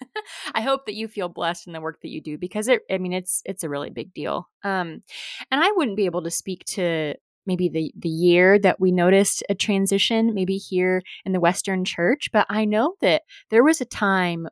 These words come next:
when global workers were almost, like, fully supported by the church.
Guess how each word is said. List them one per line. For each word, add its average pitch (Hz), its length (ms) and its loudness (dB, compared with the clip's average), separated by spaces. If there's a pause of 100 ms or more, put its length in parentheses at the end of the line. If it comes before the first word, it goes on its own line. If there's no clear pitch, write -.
when 170 340 -4 (120)
global 202 500 2
workers 165 720 0 (500)
were 196 180 4
almost, 285 480 4
like, - 160 0 (180)
fully 233 440 0
supported 170 640 -2
by 156 280 2
the - 120 -10
church. - 640 -8